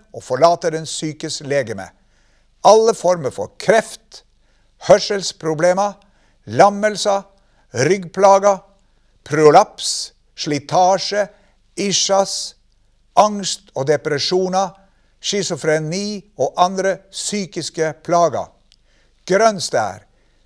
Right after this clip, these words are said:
gråstær, alle øyesykdommer, søvnproblemer, krystallsyken,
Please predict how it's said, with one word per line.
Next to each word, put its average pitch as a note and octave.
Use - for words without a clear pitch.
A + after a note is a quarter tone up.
gråstær, F#3
alle G#3
øyesykdommer, F3
søvnproblemer, F3
krystallsyken, F3